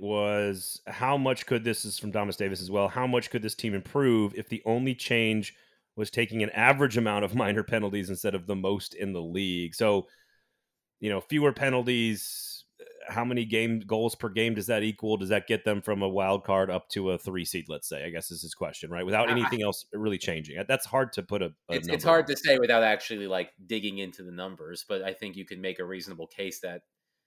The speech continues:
Speaker 2: you know, that over the course of the season, you know, they would have, uh, you know, m-, you know, maybe that goal differential gives them a few more points in the standings. I don't think it makes a huge di-, I don't think it makes as big of a difference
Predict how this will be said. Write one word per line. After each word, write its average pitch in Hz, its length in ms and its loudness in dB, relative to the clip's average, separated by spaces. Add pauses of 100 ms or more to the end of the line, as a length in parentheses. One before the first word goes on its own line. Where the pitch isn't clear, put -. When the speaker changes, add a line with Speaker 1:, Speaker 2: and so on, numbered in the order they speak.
(540)
Speaker 2:
you 80 100 -20
know, 78 120 -20 (480)
that 101 280 -6
over 135 220 0
the 113 80 -2
course - 340 0
of 98 80 -10
the 90 80 -10
season, 95 720 -4 (320)
you 82 80 -16
know, 78 140 -10 (100)
they 90 80 -6
would 87 160 -6
have, 85 120 -8
uh, 87 200 -8
you 92 120 -14
know, 78 240 -16 (180)
m-, 85 100 -20 (140)
you 82 140 -18
know, 76 80 -18
maybe 85 260 -12
that 85 160 -6
goal 95 160 0
differential 87 720 -8 (180)
gives 92 220 -10
them 82 260 -12 (300)
a - 80 -14
few 95 120 -12
more 87 140 -8
points 85 320 -12
in 78 60 -18
the 76 60 -20
standings. 82 540 -10 (380)
I 110 80 2
don't 120 220 2
think 117 200 -2
it 101 140 -6
makes 104 560 -2
a 95 60 -8
huge 90 460 -12
di-, - 140 -10
I 127 60 2
don't 147 180 4
think 143 140 0
it 123 80 0
makes 117 240 -2
as - 160 -6
big 110 220 -2
of 98 100 0
a 101 60 -2
difference 98 320 -6